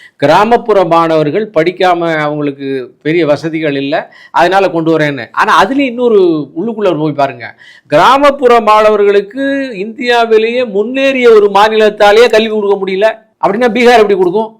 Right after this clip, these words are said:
கிராமப்புற மாணவர்களுக்கு இத்தனை வருஷங்கள் ஆண்ட திராவிட மாடலால கல்வி கொடுக்க முடியல, அதனால எட்டாம் கிளாஸ் பாஸ் போடுறேன்னா நியாயமற்ற பேச்சு, வளர்ச்சி இல்லைன்னு தெரியுது. ஏன்னா கல்வி மந்திரி வந்து உதயநிதி ரசிகர் மன்றத்தினுடைய தலைவர், அவர் கல்வி மந்திரியா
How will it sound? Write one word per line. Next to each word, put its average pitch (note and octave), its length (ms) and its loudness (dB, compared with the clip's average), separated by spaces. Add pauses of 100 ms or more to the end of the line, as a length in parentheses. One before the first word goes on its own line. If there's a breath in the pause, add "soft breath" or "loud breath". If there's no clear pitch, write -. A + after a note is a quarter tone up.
(140)
கிராமப்புற A#3 680 2
மாணவர்களுக்கு G3 920 2
இத்தனை A3 380 -2
வருஷங்கள் A3 460 -2
ஆண்ட G3 340 2
திராவிட G3 440 2
மாடலால F3+ 540 0
கல்வி E3+ 200 0
கொடுக்க E3 280 -2
முடியல, F3+ 280 0
அதனால G3 280 2
எட்டாம் F#3+ 160 -2
கிளாஸ் E3 220 -2
பாஸ் D3 300 -2
போடுறேன்னா A#2 360 -8 (360)
நியாயமற்ற C#3 580 -8
பேச்சு, A2 500 -12 (180)
வளர்ச்சி D#3 420 -6
இல்லைன்னு C3 300 -10
தெரியுது. G#2+ 280 -14 (300)
ஏன்னா E3 480 -2
கல்வி G3 380 -2 (500)
மந்திரி D#3+ 380 -6
வந்து D#3+ 300 -6 (920)
உதயநிதி D#3 500 -4
ரசிகர் C3 340 -6
மன்றத்தினுடைய A#2+ 480 -10
தலைவர், A2 380 -12 (100)
அவர் B2 260 -8
கல்வி D3 320 -4
மந்திரியா C3+ 400 -6